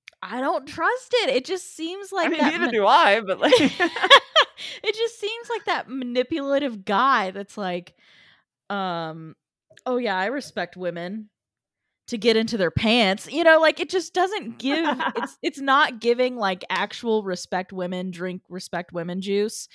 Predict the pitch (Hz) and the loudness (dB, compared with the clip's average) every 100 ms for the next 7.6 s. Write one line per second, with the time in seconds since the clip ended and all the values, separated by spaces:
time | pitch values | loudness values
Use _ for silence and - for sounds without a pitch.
0 | - - - - _ - 196 254 220 - | -20 -20 -20 -20 _ -8 -2 -2 -2 -16
1 | - 254 220 233 190 190 151 147 165 160 | -10 -8 -2 0 0 -4 -6 -8 -10 -8
2 | 107 - _ _ - 175 143 127 180 _ | -8 -10 _ _ -8 -6 -6 -8 -10 _
3 | _ 392 - - - 349 - 960 - _ | _ -8 -6 -6 -6 -8 -12 -20 -20 _
4 | _ _ _ _ _ _ _ _ - 349 | _ _ _ _ _ _ _ _ -6 0
5 | 220 156 185 208 - - 190 - 240 - | 2 2 -2 -6 -16 -16 -10 -2 -2 0
6 | 226 269 254 180 175 175 175 185 190 - | 0 0 -2 -8 -8 -8 -10 -10 -10 -8
7 | 202 226 127 135 175 214 | -8 -8 -6 -6 -6 -8